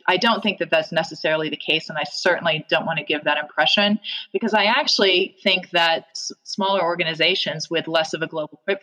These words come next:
footprint have an advantage when it comes to implementing some of these tools.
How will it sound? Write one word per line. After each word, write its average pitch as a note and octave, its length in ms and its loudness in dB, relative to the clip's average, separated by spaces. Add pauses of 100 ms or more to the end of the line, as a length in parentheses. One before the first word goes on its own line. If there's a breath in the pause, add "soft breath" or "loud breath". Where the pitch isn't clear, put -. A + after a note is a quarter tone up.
footprint E3 440 0 (360 soft breath)
have G#3+ 140 4
an G3 120 4
advantage F3+ 640 2
when E3 120 -2
it D#3 120 -4
comes E3 240 0
to E3 140 -2
implementing D3+ 720 -6
some - 220 -12
of C#3+ 60 -4
these C#3+ 220 -2
tools. D3 380 -6